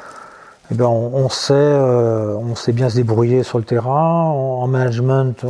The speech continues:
on n'est pas mauvais, je pense, même plutôt bon. Et, euh, il y a parfois des opérations. Je, dans un des pays dans lequel j'étais affecté, j'avais un, un de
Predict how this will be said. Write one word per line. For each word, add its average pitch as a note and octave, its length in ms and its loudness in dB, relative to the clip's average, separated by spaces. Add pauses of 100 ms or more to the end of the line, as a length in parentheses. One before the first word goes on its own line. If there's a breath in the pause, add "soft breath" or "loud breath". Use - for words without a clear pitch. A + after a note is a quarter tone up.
(120)
on C3+ 60 -2
n'est C3 120 0
pas B2 100 -2
mauvais, A#2+ 340 0
je A#2 80 -4
pense, D3 540 0
même A2+ 340 -6 (120)
plutôt - 200 -6
bon. C#3+ 240 2 (1160 loud breath)
Et, B2+ 200 4
euh, A#2+ 760 2
il C3+ 60 -6
y C3 40 2
a B2+ 60 2
parfois C3+ 260 2
des C3+ 100 2
opérations. C3+ 580 0
Je, C#3 120 2 (600 loud breath)
dans C3 240 -2
un C3+ 40 2
des B2+ 140 4
pays C3+ 200 0
dans B2+ 100 2
lequel B2+ 200 0
j'étais A#2+ 220 0
affecté, D#3+ 500 2
j'avais B2+ 260 2
un, B2+ 240 -2 (140)
un C3 120 -6
de A#2+ 380 -4